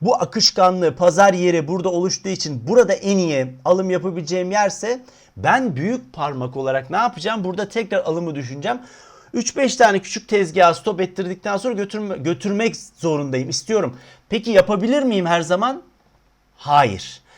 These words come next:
İşte büyük parmakta, büyük fon yöneticileri de böyle olduğu zaman eğer ki burada alımı stop ettirdikten sonra küçükleri alımı görmezse, işte mum çubuklarının olur, fiyatta, fiyat, fiyatla olur.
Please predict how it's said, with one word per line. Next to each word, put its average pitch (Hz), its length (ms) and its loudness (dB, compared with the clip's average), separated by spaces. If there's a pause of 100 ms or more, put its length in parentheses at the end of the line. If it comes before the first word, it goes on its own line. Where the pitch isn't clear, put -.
(160)
İşte 190 480 -2
büyük 240 340 -2
parmakta, 147 720 2
büyük 240 380 -4
fon 214 200 -2
yöneticileri 160 640 -4
de 139 160 -4
böyle 240 240 6
olduğu 190 300 0
zaman 160 320 -4 (240)
eğer 269 280 4
ki 208 120 -4
burada 214 220 -4
alımı 180 420 0 (480)
stop 233 280 4
ettirdikten 208 680 0
sonra 135 420 0
küçükleri 147 580 -2 (600)
alımı 202 480 4
görmezse, 147 960 2
işte - 380 -8
mum 160 260 -4
çubuklarının 151 560 -6
olur, 151 280 -6
fiyatta, 160 580 0
fiyat, 220 580 0
fiyatla 165 440 0
olur. 170 400 -2